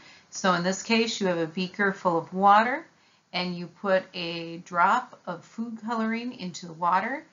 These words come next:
And in terms of the food coloring molecules, this is the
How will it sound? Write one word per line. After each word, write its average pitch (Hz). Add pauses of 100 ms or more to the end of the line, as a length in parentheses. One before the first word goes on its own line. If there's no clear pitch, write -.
(420)
And 185
in 180
terms 190
of 180
the 180
food 220
coloring 190
molecules, 214
this 170
is 180
the 185